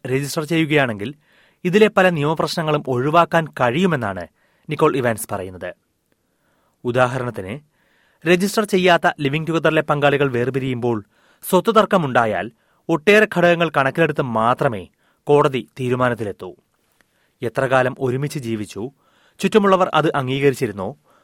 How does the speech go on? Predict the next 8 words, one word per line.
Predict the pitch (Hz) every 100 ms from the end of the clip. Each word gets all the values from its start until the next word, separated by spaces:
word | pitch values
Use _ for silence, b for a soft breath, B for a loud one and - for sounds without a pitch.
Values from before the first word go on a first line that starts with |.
| _
സാമ്പത്തിക | - 175 185 185 185 196 180
കാര്യങ്ങൾ | 175 165 170 135
ഒരുമിച്ചാണോ | 143 165 170 147 143 113
കൈകാര്യം | 110 135 143 143
ചെയ്തിരുന്നത്, | 123 113 90 101 147 _ b b b b
ലൈംഗിക | 156 160 190 180 196
ബന്ധമുണ്ടായിരുന്നോ | 185 175 160 131 131 131 127
തുടങ്ങിയവയെല്ലാം | 120 120 131 117 104 131 123